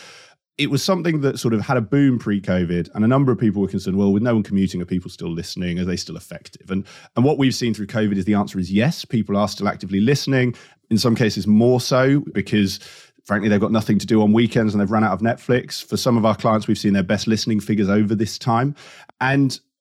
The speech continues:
we genuinely believe, and I genuinely believe, that's only gonna continue. And, and the reason actually that it's so powerful now and will continue to be is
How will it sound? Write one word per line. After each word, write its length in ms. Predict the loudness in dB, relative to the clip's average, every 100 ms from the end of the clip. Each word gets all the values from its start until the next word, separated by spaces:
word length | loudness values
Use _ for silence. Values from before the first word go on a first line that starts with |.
| _
we 180 | 0 2
genuinely 480 | 2 4 4 4 2
believe, 340 | 2 2 2
and 100 | 2
I 80 | 2
genuinely 440 | 2 4 4 4
believe, 280 | 4 4 2
that's 180 | 0 0
only 220 | 2 2
gonna 200 | 2 -2
continue. 580 | -2 -4 -2 0 0 0
And, 140 | 0 -2
and 220 | 0 0 -2 -14 _
the 100 | 0
reason 400 | 4 4 4 2
actually 420 | 0 -2 0 2 2
that 120 | 2
it's 200 | 0 -4
so 280 | 0 0 0
powerful 680 | 0 0 0 2 2 0 -4 _ _
now 440 | 2 2 2 0 0
and 100 | 0
will 140 | -2
continue 480 | -4 -6 -4 -2 -2
to 120 | -2
be 320 | 0 2 4
is 180 | 4